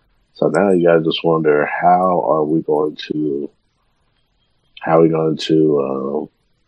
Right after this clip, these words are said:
clamp down on defense, and who else besides, uh, James Harden and Chris Paul are gonna step up?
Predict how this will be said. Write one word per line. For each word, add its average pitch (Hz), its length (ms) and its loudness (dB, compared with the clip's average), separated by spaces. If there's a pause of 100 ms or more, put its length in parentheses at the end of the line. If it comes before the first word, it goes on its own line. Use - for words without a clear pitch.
(360)
clamp 85 340 0
down 80 180 2
on 76 140 -2
defense, 76 720 0
and 71 280 0 (360)
who 98 300 6
else 87 200 2
besides, 78 640 -2
uh, 73 360 -2 (560)
James 82 300 0
Harden 78 400 -2
and 73 100 -8
Chris 73 340 -2
Paul 71 540 0 (440)
are 67 120 2
gonna 71 140 -2
step - 380 -2
up? 60 240 -2